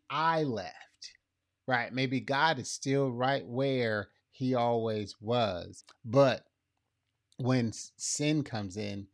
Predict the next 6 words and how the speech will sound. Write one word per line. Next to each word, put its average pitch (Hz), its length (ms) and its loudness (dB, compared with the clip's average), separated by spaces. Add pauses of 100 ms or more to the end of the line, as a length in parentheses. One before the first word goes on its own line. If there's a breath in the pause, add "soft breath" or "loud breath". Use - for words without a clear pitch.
(260 soft breath)
sin, 131 520 0 (480)
um, 98 540 -6 (800)
seeks - 360 -2
to 131 120 -4
separate 104 600 0
us - 440 -14